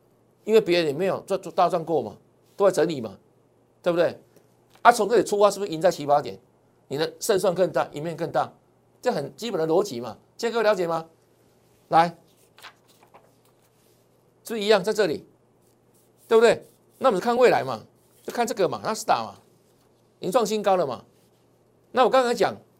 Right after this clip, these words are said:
为什么时间有利？为什么时间电，电子有利？接下来就是苹果拉货了啊，对不对？十月，好，九月份了哈，九月份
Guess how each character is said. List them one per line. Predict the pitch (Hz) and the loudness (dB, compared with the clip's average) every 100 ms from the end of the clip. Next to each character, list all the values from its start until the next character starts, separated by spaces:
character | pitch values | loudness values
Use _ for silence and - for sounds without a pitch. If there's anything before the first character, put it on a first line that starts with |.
| _ _ _ _ | _ _ _ _
为 | - 269 | -2 2
什 | |
么 | 240 | 2
时 | 226 | 0
间 | 226 240 | 0 2
有 | 165 | 2
利？ | 208 - - _ _ _ _ _ | 0 -2 -8 _ _ _ _ _
为 | - | -2
什 | 254 | 0
么 | |
时 | 226 | 2
间 | 226 | 0
电， | 226 247 | 0 -4
电 | 240 | -4
子 | 180 | -4
有 | 151 147 | 0 0
利？ | 196 - _ _ _ - _ _ _ _ _ _ _ _ _ _ _ _ _ _ | 0 -4 _ _ _ -20 _ _ _ _ _ _ _ _ _ _ _ _ _ _
接 | 180 | -6
下 | 180 190 | -2 -2
来 | 131 | -4
就 | 151 | -8
是 | - - | -12 -14
苹 | 151 | -14
果 | 165 131 | -6 -4
拉 | 143 | -4
货 | 156 160 | -6 -6
了 | 131 123 | -6 -8
啊， | 123 139 _ _ _ _ _ _ _ _ | -16 -20 _ _ _ _ _ _ _ _
对 | 180 | -8
不 | 165 | -6
对？ | 139 - _ _ _ _ _ _ | -8 -12 _ _ _ _ _ _
十 | - 156 175 | -10 -4 -2
月， | 214 156 - _ _ _ | -2 -4 -12 _ _ _
好， | - 143 - - | -2 -2 -2 -2
九 | 151 | 2
月 | 196 | 2
份 | 208 196 | 0 -2
了 | 139 | -2
哈， | 151 120 | -4 -6
九 | - 139 | -6 -2
月 | 180 | 0
份 | 190 | 0